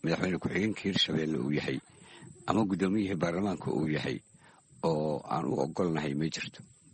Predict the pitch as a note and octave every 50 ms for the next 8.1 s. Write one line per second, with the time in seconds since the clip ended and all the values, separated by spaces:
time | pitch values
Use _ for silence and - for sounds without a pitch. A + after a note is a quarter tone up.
0 | - - - _ _ - B2 C3+ - - - B2 A#2+ A#2+ - - - A2+ - G2+
1 | F2 - F#2+ F#2 F2+ - - - G2+ F#2 F2 - - - E2 E2 E2 E2 E2 E2
2 | F#2+ G2 - - D#2 D#2+ - - - _ _ _ _ _ - - - D2 D#2+ F#2
3 | F2 E2 D#2 - D2 F2 F#2 D#2+ C#2 D2 F2 F2+ F2+ - _ _ _ _ _ _
4 | _ _ _ _ _ - _ _ _ _ - F3 - B2 - - - C3 A#2+ G2+
5 | F2+ E2+ - - F2+ G#2+ B2 - - _ _ _ _ _ - - _ - - -
6 | - - - - - - - - - - - - - - - - - - - -
7 | E2 G#2+ C#3 C3 B2 A2+ A2+ - - - G2+ F2 - - A2+ A2 F#2 - - -
8 | G2